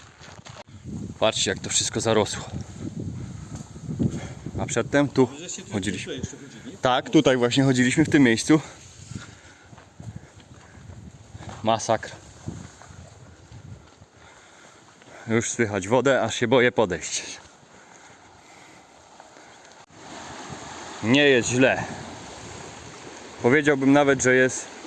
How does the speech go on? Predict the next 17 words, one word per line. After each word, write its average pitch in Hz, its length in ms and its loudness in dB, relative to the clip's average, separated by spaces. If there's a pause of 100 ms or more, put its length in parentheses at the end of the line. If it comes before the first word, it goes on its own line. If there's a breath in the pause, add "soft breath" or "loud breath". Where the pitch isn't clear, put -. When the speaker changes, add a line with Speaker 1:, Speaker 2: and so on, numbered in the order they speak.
(560)
Speaker 1:
całkiem 139 400 4
nieźle, 156 480 6
aczkolwiek 151 460 4
był 147 220 4
tutaj 135 320 4
jeszcze 131 280 4
niższy 123 300 2
stan 92 200 0
wody. 90 200 2 (1400)
No 190 60 2
co? 139 220 6 (720)
Heć 185 180 6
z 143 60 -2
woderki 156 560 4 (720)
i 131 60 0
zaczynamy 113 540 4 (180)
łowić. 117 420 2